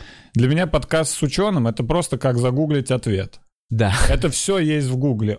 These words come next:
Speaker 1: Они же там не рассказывают какие-то. Ты просто сидишь такой: «Блин, нихуя, я ни разу не гуглил это». Просто потому
Speaker 2: Да.
Speaker 1: что тебе не было
Speaker 2: Да,
Speaker 1: интересно,
Speaker 2: да, да, да.
Speaker 1: как работает мозг.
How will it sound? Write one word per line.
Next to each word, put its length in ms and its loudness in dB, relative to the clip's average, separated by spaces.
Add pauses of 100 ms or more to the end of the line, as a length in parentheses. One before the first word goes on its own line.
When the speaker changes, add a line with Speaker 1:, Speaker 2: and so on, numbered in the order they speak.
Speaker 1:
Они 240 2
же 100 -2
там 180 0
не 60 0
рассказывают 600 0
какие-то. 480 -2
Ты 120 -2
просто 280 0
сидишь 220 -2
такой: 280 -2
«Блин, 340 0
нихуя, 460 0
я 160 0
ни 60 2
разу 280 0
не 120 0
гуглил 400 0
это». 200 -8
Просто 260 0
потому 160 0
Speaker 2:
Да. 60 0
Speaker 1:
что 80 0
тебе 180 -2
не 200 0
было 180 0
Speaker 2:
Да, 40 2
Speaker 1:
интересно, 640 0
Speaker 2:
да, 180 -4
да, 60 -8
да. 120 -4
Speaker 1:
как 280 -2
работает 580 0
мозг. 460 -4